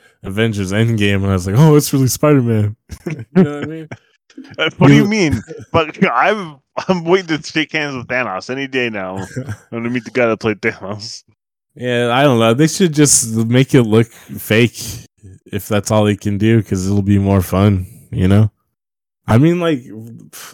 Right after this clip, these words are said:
Speaker 1: Spider-Man looked fake anyways. <laughs> He looked like Rubber Man. Whatever. Uh, next week, Warriors of the Future.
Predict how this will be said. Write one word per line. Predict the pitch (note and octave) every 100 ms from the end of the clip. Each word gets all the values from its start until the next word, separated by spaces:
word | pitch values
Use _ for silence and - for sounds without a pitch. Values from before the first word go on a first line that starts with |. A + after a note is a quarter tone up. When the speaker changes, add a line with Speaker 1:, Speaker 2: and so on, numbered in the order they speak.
| -
Speaker 1:
Spider-Man | - - D3+ C#3 C3 C3
looked | A#2+
fake | - B2 A#2+
anyways. | A#2 G2 A#2 E3+ C3+ A2 -
<laughs> |
He | B2+
looked | B2 A#2
like | A#2 G#2
Rubber | G#2 A2 G#2
Man. | F#2+ F#2+ F#2+ G2 - _ _ _ _
Whatever. | A2+ A#2+ G#2+ G2+ G2+ G2+
Uh, | G2+ G2+ G2+ G#2 G2+ F#2+ F2+
next | B2+ B2 -
week, | C3+ C3+ A2+ - - - G2 -
Warriors | A2 A2+ A2 G2+
of | G#2+ G2+
the | -
Future. | A#2 A2 - A#2 A2